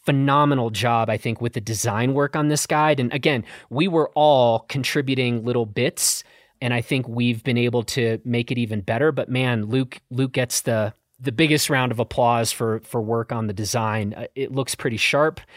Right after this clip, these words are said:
To our other reviewers, Dylan Wood read through this thing, had comments. Eric Friesen was actually one of the earliest people that I was talking a lot with about a guide like this and provided a lot of really good information. And so,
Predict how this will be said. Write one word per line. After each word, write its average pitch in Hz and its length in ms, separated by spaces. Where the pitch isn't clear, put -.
To 190 160
our 175 100
other 202 160
reviewers, 156 560
Dylan 151 380
Wood 160 440
read 151 260
through 156 180
this 151 180
thing, 151 240
had 139 260
comments. 143 600
Eric 156 240
Friesen 190 760
was 135 280
actually 151 320
one 131 220
of 127 120
the 113 380
earliest 165 640
people 196 520
that 139 180
I 127 140
was 139 260
talking 139 460
a 160 80
lot 170 280
with 175 320
about 113 500
a 160 60
guide 160 340
like 175 240
this 180 300
and 127 180
provided 127 460
a 113 60
lot 117 260
of 104 220
really 143 300
good 139 180
information. 131 800
And 131 100
so, 127 400